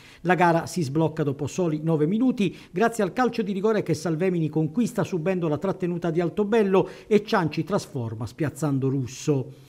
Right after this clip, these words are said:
L'estremo difensore bicegliese si fa trovare pronto sulla conclusione di Panico tre minuti più tardi, anche se il momento favorevole del Potenza si spegne qui. Serve tempo al Biceglie per creare le prime vere occasioni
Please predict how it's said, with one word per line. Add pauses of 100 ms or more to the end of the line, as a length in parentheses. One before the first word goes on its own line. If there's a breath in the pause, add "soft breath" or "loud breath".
(180 loud breath)
L'estremo
difensore
bicegliese
si
fa
trovare
pronto
sulla
conclusione
di
Panico
tre
minuti
più
tardi, (200 loud breath)
anche
se
il
momento
favorevole
del
Potenza
si
spegne
qui. (360 loud breath)
Serve
tempo
al
Biceglie
per
creare
le
prime
vere
occasioni